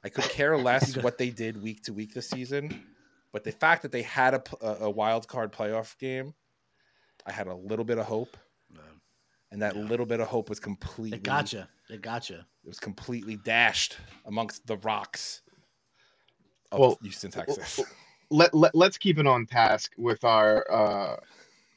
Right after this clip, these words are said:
Speaker 3: sadness for the Rangers and their deplor-, deplorable play as of late. Please, uh, let, let, let's focus our,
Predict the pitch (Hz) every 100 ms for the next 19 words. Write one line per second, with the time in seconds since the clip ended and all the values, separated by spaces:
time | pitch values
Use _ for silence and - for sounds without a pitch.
0 | - - 131 117 113 107 120 107 104 113
1 | 113 110 110 101 104 104 107 110 107 120
2 | 107 110 - 113 - - - 110 - 123
3 | 113 104 120 113 107 107 101 107 95 -
4 | _ _ _ _ _ _ _ _ - 123
5 | 107 98 - - - - 107 104 101 98
6 | 101 117 107 123 120 131 - 147 135 -
7 | 113 113 107